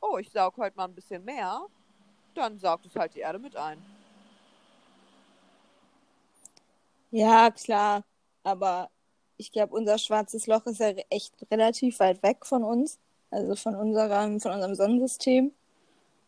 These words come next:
Speaker 2: Ich wüsste jetzt nicht, wie lange, also ich schätze mal, bis wir von dem eingesungen sind,
Speaker 1: Ja,
Speaker 2: existieren
Speaker 1: nee, auf
Speaker 2: wir
Speaker 1: jeden
Speaker 2: schon
Speaker 1: Fall
Speaker 2: nicht
Speaker 1: war
Speaker 2: mehr.
Speaker 1: ich wirklich so, ich hab das gesehen und dann war ich so, „Gott,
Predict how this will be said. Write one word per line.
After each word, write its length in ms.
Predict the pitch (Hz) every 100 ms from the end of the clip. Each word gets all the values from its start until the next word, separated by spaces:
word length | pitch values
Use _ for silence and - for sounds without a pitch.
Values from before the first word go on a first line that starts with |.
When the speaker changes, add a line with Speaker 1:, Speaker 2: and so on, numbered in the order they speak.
| _ -
Speaker 2:
Ich 200 | 190 -
wüsste 240 | 220 -
jetzt 180 | 233 -
nicht, 200 | 233 220
wie 40 | 226
lange, 320 | 220 226 220
also 180 | 240 269
ich 120 | 269
schätze 280 | 294 294 277
mal, 160 | 262 233
bis 220 | 262 -
wir 100 | 240
von 160 | 240 226
dem 120 | 214
eingesungen 520 | 208 220 202 208 202
sind, 240 | 202 196
Speaker 1:
Ja, 320 | 196 190 180 180
Speaker 2:
existieren 60 |
Speaker 1:
nee, 180 | 180 180
auf 80 | 165
Speaker 2:
wir 80 | 156
Speaker 1:
jeden 140 | 185
Speaker 2:
schon 40 |
Speaker 1:
Fall 140 | 214 180
Speaker 2:
nicht 60 |
Speaker 1:
war 160 | 180 175
Speaker 2:
mehr. 0 |
Speaker 1:
ich 140 | 180
wirklich 280 | 185 - 190
so, 100 | -
ich 120 | 180 190
hab 100 | 196
das 180 | 175 190
gesehen 580 | 180 170 190 196 202
und 180 | 196 175
dann 160 | 180 170
war 160 | 165
ich 100 | 165 -
so, 200 | 165 156
„Gott, 280 | - 165